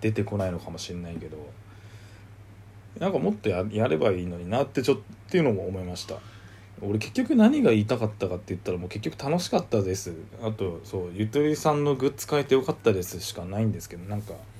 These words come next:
今後こうなったらいいなとかは、っていうよりは、そう、もう一回や-、とにかくもう一回第三回目やってくれたら嬉しいですっていうぐらいしかないかも。うん。楽しかったです。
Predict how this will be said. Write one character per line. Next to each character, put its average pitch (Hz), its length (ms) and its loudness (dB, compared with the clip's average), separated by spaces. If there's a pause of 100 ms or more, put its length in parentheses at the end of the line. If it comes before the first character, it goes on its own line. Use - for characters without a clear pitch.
(340)
今 143 220 0
後 143 320 8 (300)
こ 131 120 2
う - 20 2
な 135 100 -2
っ 135 60 -14
た 123 160 2
ら 107 60 4
い 104 120 2
い 107 40 4
な 90 80 -2
と - 140 -10
か - 140 -12 (960)
は、 117 380 2
っ - 40 -16
て 147 100 0
い - 20 2
う - 40 2
よ 160 100 4
り 139 100 2
は、 117 340 4 (160)
そ - 140 -8
う、 - 20 -6
も 104 120 4
う - 20 6
一 110 60 2
回 127 180 4
や-、 110 120 4 (220)
と 135 80 0
に 135 80 2
か 104 100 0
く 90 100 -6
も 95 100 2
う 104 40 4
一 107 140 -2
回 101 460 2
第 120 180 2
三 92 200 -2
回 90 140 -4
目 87 60 -6
や 82 60 -10
っ - 20 -14
て - 200 -6
く 104 120 -2
れ 101 160 4
た 104 160 4
ら 90 60 2
嬉 90 220 0
し - 120 -4
い - 20 2
で 92 120 2
す - 160 -8
っ - 20 -10
て - 280 -8
い 92 260 -2
う - 80 -8
ぐ 104 100 2
ら 95 100 2
い 82 60 -6
し - 100 -8
か - 100 -10 (640)
な 110 120 2
い 104 80 4
か - 80 -8
も。 - 60 -12 (460)
う - 20 -12 (1200)
ん。 101 60 0
楽 110 80 0
し - 40 -6
か - 80 -10
っ - 40 -14
た - 120 -16
で - 120 -14
す。 - 240 -16